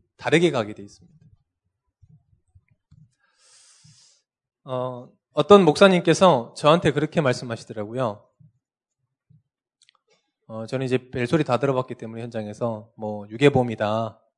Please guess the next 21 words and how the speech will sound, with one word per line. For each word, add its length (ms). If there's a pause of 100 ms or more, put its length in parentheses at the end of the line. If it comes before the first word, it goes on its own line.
(440)
이런 220
얘기, 160
<laughs> 400
전 140
목사 240
타고, 380
타고 200
가면 160
안 60
된다, 500
유괴당한다 640
이런 240
얘기도 240
많이 180
들어봤고요. 640 (1400)
근데 140
어떤 280
분이 200
그러시더라고요. 680
저한테 560
목사님이신데 960